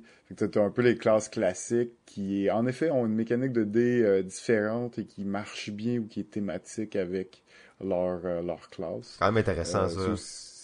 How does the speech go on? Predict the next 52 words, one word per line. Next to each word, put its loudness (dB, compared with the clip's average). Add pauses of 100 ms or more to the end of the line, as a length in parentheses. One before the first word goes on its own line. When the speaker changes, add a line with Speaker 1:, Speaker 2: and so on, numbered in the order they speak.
Speaker 1:
C'est -8
aussi -4
un 0
jeu 0
que -4
tu -6
vas 2
aller, 0
euh, -2
tu -18
peux 0
aller 0
acquérir, -2
acheter -10
des -8
items -6
ou, -6
euh, -6
découvrir -8
des -10
items. -10
Bon, -12 (300)
t'as -10
un -6
personnage -8
qui -20
peut -12 (120)
avoir -8
plus -12
d'armure, -8
tout -20
ça. -14 (540)
Euh, -2
non, 0
assez, 0
euh, 2
assez -12
bien -2
fait. -2
Le 0
système, 0
mécaniquement, -2
là, -2
il -4
est -10
très, -6
très, -8
très -12
solide, -14
le -14
jeu, -20
là. -20